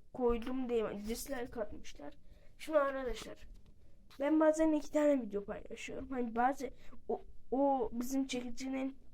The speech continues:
otokurtarıcının videosuna her anda video kapanabilir ama yani böyle göndereceğim. Ee,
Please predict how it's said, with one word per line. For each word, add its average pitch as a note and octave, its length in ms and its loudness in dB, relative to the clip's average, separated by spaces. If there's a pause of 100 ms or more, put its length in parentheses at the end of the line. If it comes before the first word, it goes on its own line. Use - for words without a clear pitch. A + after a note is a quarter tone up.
(160)
otokurtarıcının A#3+ 1000 0 (680)
videosuna A#3+ 960 -4 (800)
her C4 160 6
anda C#4+ 280 8
video C4+ 240 2
kapanabilir C4 600 0
ama A3+ 260 4
yani G3+ 360 2 (640)
böyle B3+ 320 2
göndereceğim. A#3+ 840 2 (1500)
Ee, G#3 440 2